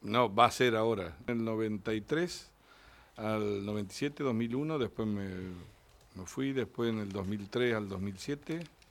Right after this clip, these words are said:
me fui de nuevo. Fui candidato a gobernador cuando estábamos en la lona y perdí,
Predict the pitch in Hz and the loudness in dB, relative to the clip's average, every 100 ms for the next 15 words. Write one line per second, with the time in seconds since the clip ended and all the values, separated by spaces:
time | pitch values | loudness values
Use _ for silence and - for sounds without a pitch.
0 | - - - - - - - 107 95 120 | -20 -20 -20 -20 -20 -20 -10 -8 -6 -2
1 | 110 110 131 147 156 - - - - - | -2 -2 -4 -6 -10 -16 -20 -20 -20 -20
2 | - - - - - - - - _ - | -20 -20 -20 -20 -20 -20 -20 -20 _ -20
3 | - 110 107 101 104 98 95 98 104 101 | -10 -4 -4 -4 -6 -6 -4 -4 -4 -6
4 | 98 92 92 90 90 90 90 87 87 90 | -6 -6 -6 -6 -8 -8 -10 -10 -6 -4
5 | 87 87 98 127 143 147 - - - - | -2 -2 0 2 0 -6 -16 -20 -20 -8
6 | 90 90 82 101 95 92 90 87 85 85 | -4 -4 0 0 2 0 -2 -4 -6 -6
7 | 85 92 110 143 156 175 180 - - - | -2 4 8 10 10 6 2 -4 -6 -6
8 | - - - - - - 110 95 95 90 | -16 -20 -20 -20 -20 -8 -4 0 0 0
9 | 85 85 82 82 80 82 - - - 95 | -2 -2 -4 -6 -8 -12 -18 -10 0 4
10 | 117 165 170 | 8 8 6